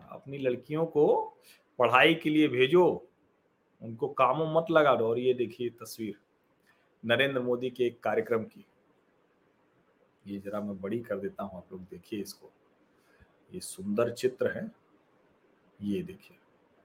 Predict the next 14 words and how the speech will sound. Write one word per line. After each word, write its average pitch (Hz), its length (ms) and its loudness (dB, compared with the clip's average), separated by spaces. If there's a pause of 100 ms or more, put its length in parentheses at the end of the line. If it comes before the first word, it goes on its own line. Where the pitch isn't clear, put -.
(1160)
ये 131 140 6
चित्र 101 340 -4
देखिए 85 300 -12
आप। - 160 -16 (1600)
और 180 140 12
इसीलिए 254 380 10
मैं 294 160 12
कह 233 120 12
रहा 214 120 12
हूं 294 140 10
कि 277 140 0
मुख्यमंत्री 226 1120 8
नरेंद्र 262 500 12
मोदी, 185 600 4